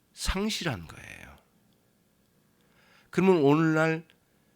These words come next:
가장 시급하게 회복해야 할 것이 무엇이냐라고 묻는다면 똑같은 대답이에요.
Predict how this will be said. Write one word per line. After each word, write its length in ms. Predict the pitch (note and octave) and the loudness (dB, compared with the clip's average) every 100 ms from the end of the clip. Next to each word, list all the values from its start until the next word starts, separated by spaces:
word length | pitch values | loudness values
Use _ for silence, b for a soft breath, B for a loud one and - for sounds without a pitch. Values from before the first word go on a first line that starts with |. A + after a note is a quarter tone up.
| _ | _
가장 360 | - F#2 D3+ F3 | -8 0 2 2
시급하게 720 | E3 G3+ A3+ - F3 D3 D3+ | 0 -2 -4 -2 -4 -2 -2
회복해야 480 | E3+ G#3 G3+ - D3+ | 0 0 -2 -4 -6
할 100 | C3 | -6
것이 280 | - - A#2+ | -8 -6 -4
무엇이냐라고 720 | A2 A#2+ B2 A2+ A2 G#2+ G#2 | -2 -2 -4 -6 -6 -8 -6
묻는다면 560 | G2+ G#2+ G#2+ A2 A#2+ | -4 -4 -4 -8 -6
똑같은 420 | - - - E3 | -6 -4 -6 -6
대답이에요. 480 | G2+ F2+ D#2+ C2+ - | -8 -10 -14 -16 -20